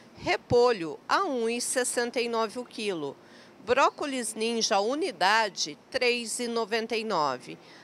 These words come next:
Abobrinha Brasil dois e noventa e nove o quilo.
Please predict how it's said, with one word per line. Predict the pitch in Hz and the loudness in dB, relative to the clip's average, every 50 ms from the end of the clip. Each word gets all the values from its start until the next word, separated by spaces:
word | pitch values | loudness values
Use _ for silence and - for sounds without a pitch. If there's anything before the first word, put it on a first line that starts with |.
| - - | -8 -2
Abobrinha | - - 302 240 247 226 190 165 180 180 170 160 165 160 | 0 0 2 4 4 2 2 2 -4 -6 -6 -6 -6 -6
Brasil | 156 - 170 175 175 175 170 - 196 208 220 262 311 466 494 - - - - - - - | -6 -4 -2 -2 -2 -2 -4 -4 -4 -4 -2 -2 -2 -2 -4 -8 -14 -20 -20 -20 -20 -18
dois | - 196 240 254 254 262 262 262 254 - | -2 2 4 4 6 4 2 0 -4 -6
e | 269 277 | -4 -4
noventa | 254 254 262 247 220 254 247 254 - 262 | -2 -2 -2 0 0 0 -2 -2 -2 -4
e | 247 | -2
nove | 247 247 226 220 226 202 196 233 247 | -2 -2 0 0 0 -2 -4 -6 -6
o | 254 | -6
quilo. | 254 - - 240 190 175 170 151 143 143 127 113 127 | -8 -10 -8 -6 -4 -4 -4 -4 -6 -8 -10 -10 -12